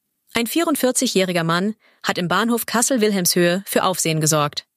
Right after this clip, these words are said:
Er war dort mit einem Samurai-Schwert im Bereich eines Restaurants unterwegs. Alarmierte Einsatzkräfte der Bundespolizei stellten den Mann kurze Zeit später am Seitenausgang des Bahnhofs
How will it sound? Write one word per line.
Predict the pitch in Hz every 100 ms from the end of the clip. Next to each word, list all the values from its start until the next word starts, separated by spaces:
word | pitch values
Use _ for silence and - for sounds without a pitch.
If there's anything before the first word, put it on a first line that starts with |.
| _ _ _ _ _ -
Er | 185
war | 185
dort | 196 240 247
mit | 202
einem | 175 170
Samurai-Schwert | 165 170 165 214 - 165 156 - -
im | 233
Bereich | 226 247 277 -
eines | 185 -
Restaurants | 170 180 208 -
unterwegs. | 180 165 156 151 - - _ _ _ _ _ _ _ -
Alarmierte | 185 185 208 254 -
Einsatzkräfte | 196 220 196 - 170 -
der | 170 160
Bundespolizei | 208 202 - 165 156 165 160 160 _ _ -
stellten | - 294 269
den | 214
Mann | 185 202
kurze | - 214 185
Zeit | - 175
später | - 185 196
am | 156 156
Seitenausgang | 165 180 160 - 170
des | 156
Bahnhofs | 165 165 160 156